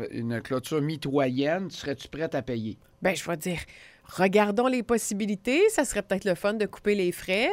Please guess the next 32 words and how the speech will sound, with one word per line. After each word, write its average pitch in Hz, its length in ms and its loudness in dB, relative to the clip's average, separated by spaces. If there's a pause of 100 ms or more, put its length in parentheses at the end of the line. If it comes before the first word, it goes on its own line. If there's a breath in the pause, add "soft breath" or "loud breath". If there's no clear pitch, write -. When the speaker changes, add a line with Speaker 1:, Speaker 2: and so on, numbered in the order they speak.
Speaker 2:
c-, - 160 -8
mais 185 100 -2
ça 175 140 0
va 175 140 0
dépendre 185 400 -2
c'est 180 120 -4
quoi 202 160 0
mon, 175 240 -2 (100)
c-, - 340 -8
combien 190 240 4
ça 175 160 2
coûte - 260 -2
puis 165 300 -2
à 160 80 2
quoi - 180 -2
ressemble 170 360 -4
mon 156 100 -4
budget. 254 320 -2 (200 loud breath)
J'avais 196 180 4
peut-être 233 180 2
prévu 233 260 -2
faire 226 200 6
d'autres 208 180 4
choses 294 180 2
avec 269 120 0
cet - 100 0
argent-là 233 340 2
cet - 140 -2
été, 233 220 0
moi, 220 120 -4
tu - 80 -12
comprends ? 196 300 -4